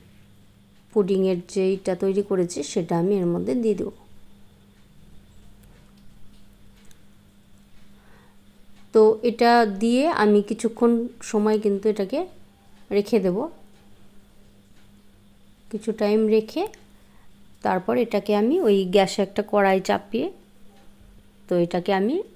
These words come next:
পঁয়ত্রিশ মিনিটের মতো কিন্তু আমি এটাকে বসাবো। তো দেখো, আমি কড়াই চাপিয়ে দিয়েছি,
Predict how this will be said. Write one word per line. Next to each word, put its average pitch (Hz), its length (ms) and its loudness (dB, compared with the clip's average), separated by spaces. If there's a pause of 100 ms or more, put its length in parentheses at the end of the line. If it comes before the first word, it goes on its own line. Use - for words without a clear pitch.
(560)
পঁয়ত্রিশ 190 520 2
মিনিটের 220 380 2
মতো 214 500 -2 (160)
কিন্তু 190 280 0
আমি 185 160 0
এটাকে 185 280 -4 (1000)
বসাবো। 175 460 -2 (1700)
তো - 40 -
দেখো, 214 260 4
আমি 247 200 2
কড়াই 214 320 2
চাপিয়ে 214 320 -2
দিয়েছি, 208 400 -2